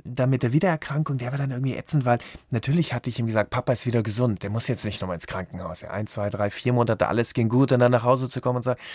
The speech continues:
"Papa muss vielleicht wieder ins Krankenhaus." "Ja, ihr seid traurig."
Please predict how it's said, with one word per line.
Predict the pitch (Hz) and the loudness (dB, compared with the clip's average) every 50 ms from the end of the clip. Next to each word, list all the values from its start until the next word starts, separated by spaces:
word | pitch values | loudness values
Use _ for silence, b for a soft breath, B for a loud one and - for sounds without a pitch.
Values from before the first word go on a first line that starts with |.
| B B B B B - | B B B B B -20
"Papa | - - - - 113 | -20 -12 -6 -4 -4
muss | 113 113 - | -4 -4 -6
vielleicht | - - 110 107 110 113 - - - | -6 -4 -4 -4 -4 -4 -6 -6 -4
wieder | 117 113 113 113 | -2 -2 0 -2
ins | - - - | -2 -4 -6
Krankenhaus." | - - 110 117 120 - - 107 104 104 110 120 - - B B B B B B B B - | -6 -4 -4 -4 -4 -4 -4 -2 0 0 0 -2 -4 -8 B B B B B B B B -8
"Ja, | - 120 | -6 -4
ihr | 120 117 | -4 -2
seid | 120 127 120 117 - | -2 -2 -2 -2 -4
traurig." | - - - 131 147 151 131 127 131 127 _ | -4 2 4 4 6 4 4 0 -2 -4 _